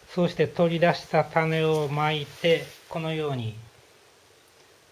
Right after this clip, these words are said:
発芽させて、それを糖水ポットや不織布ポットに念のため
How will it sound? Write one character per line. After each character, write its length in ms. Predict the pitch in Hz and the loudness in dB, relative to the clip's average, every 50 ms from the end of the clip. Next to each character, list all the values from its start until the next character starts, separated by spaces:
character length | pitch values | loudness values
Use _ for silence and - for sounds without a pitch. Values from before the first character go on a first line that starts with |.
| _ _ _ _ _ _ - | _ _ _ _ _ _ -6
発 300 | - 170 160 - - 170 | -4 -4 -4 -4 -4 -6
芽 300 | 170 160 147 131 113 113 - - - - - - - - - - - - - _ _ _ _ _ _ _ _ _ _ _ _ - | -4 -2 -2 -2 -4 -4 -8 -16 -20 -20 -20 -20 -20 -20 -20 -20 -20 -20 -20 _ _ _ _ _ _ _ _ _ _ _ _ -6
さ 120 | - 151 | -4 -4
せ 160 | 143 - 156 143 | -2 -4 -6 -8
て、 320 | 143 - 127 110 104 - - - - - _ - - _ _ _ _ _ _ _ _ _ _ _ - - - - - - - - - - - - - - - - - - | -6 -6 -6 -6 -6 -8 -12 -18 -20 -20 _ -20 -20 _ _ _ _ _ _ _ _ _ _ _ -20 -20 -20 -20 -20 -20 -20 -20 -20 -20 -20 -20 -20 -20 -20 -20 -10 -6
そ 80 | - 170 | -4 0
れ 140 | 165 170 165 | 2 4 4
を 320 | 160 147 147 139 135 - - - - _ _ - - - - - - - - - - - - - - - - - - - - - - - - - - - - - | 2 2 0 -4 -6 -8 -14 -20 -20 _ _ -20 -20 -20 -20 -20 -20 -20 -20 -20 -20 -20 -20 -20 -20 -20 -20 -20 -20 -20 -20 -20 -20 -20 -20 -20 -20 -20 -14 -8
糖 160 | - 175 160 | -4 -4 -4
水 220 | 143 - 175 165 151 | -2 -2 -4 -4 -4
ポ 160 | - - 165 | -4 -6 -8
ッ 40 | - - - - - | -8 -10 -12 -8 -4
ト 80 | 165 | -2
や 180 | 156 151 147 143 | -2 0 -2 -2
不 180 | - - 160 139 | -4 -6 -8 -8
織 340 | - - 220 - - 160 | -8 -8 -8 -8 -6 -8
布 100 | - 160 | -8 -8
ポ 220 | 165 147 - 160 156 | -8 -8 -8 -8 -8
ッ 40 | 156 - - | -10 -10 -10
ト 100 | - 160 | -8 -6
に 260 | 147 147 143 139 147 143 - - _ _ _ _ _ _ _ _ _ _ _ _ _ _ _ _ _ _ _ _ _ - - | -4 -4 -4 -4 -6 -10 -14 -20 _ _ _ _ _ _ _ _ _ _ _ _ _ _ _ _ _ _ _ _ _ -12 -6
念 220 | 165 170 170 165 | -4 -4 -2 -2
の 100 | 165 165 | -4 -4
た 160 | 165 170 160 | -2 -2 -2
め 300 | 147 147 143 139 135 135 | 0 0 -2 -2 -4 -6